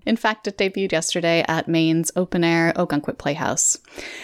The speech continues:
The new show is set to a collection of songs from the eighties and nineties. It's a jukebox musical. It features a cast of Broadway standouts, and it boasts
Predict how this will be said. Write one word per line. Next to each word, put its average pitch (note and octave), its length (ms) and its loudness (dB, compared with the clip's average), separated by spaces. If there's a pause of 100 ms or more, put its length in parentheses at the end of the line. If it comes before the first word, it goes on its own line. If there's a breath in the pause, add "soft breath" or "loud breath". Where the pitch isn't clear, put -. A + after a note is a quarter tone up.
(200 loud breath)
The A3 100 0
new G#3+ 180 0
show G3+ 240 2
is F#3 180 0
set - 240 -4
to F#3 220 0
a - 40 -2
collection - 400 -4
of F3+ 120 -2
songs D#3+ 440 -2
from F3+ 120 -2
the F3 120 -4
eighties D#3 300 -2
and D3+ 100 0
nineties. G#3 440 2
It's - 80 -14
a G3 40 -16
jukebox - 460 -4
musical. G3 460 -2 (360 loud breath)
It - 140 -4
features G3 340 -2
a F3+ 60 -2
cast - 560 -2
of F#3 160 -8
Broadway E3+ 320 2
standouts, A#3 640 0
and G3+ 120 0
it - 100 -4
boasts G3+ 320 0